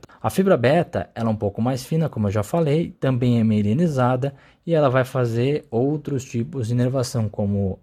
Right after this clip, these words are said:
musculatura pilomotora, inervação de vísceras, vasos sanguíneos e et cetera. E a fibra C, que elas não são mielinizadas, elas são as mais finas de todas, são as, teoricamente, as primeiras que bloqueiam, tá bom?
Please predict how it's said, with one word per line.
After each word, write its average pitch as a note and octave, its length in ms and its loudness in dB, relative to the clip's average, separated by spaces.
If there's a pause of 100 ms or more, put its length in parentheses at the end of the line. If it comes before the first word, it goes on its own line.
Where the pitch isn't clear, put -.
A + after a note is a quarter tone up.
(140)
musculatura A2 580 -2
pilomotora, A2 1120 0
inervação G#2 440 -2
de A2+ 100 -4
vísceras, G2+ 680 -4
vasos G#2 480 0
sanguíneos C3 480 -2
e G#2+ 260 -2
et A2 160 -6
cetera. - 500 -10
E D#3+ 80 0
a D#3+ 60 4
fibra C3+ 340 0
C, D3 380 0
que D3+ 220 -8
elas G2 240 0
não D#3 200 2
são F3+ 160 0
mielinizadas, C#3 880 -2 (320)
elas A2 220 -2
são A2 120 -2
as G2+ 120 0
mais E3+ 320 0
finas D3 280 -2
de C3+ 80 -6
todas, C3+ 300 -4
são E3+ 180 0
as, - 380 -6 (520)
teoricamente, B2+ 800 -2
as A2+ 160 -6
primeiras C3 560 -4
que - 120 -12
bloqueiam, A2 800 0
tá D#2+ 160 -10
bom? A2 300 -2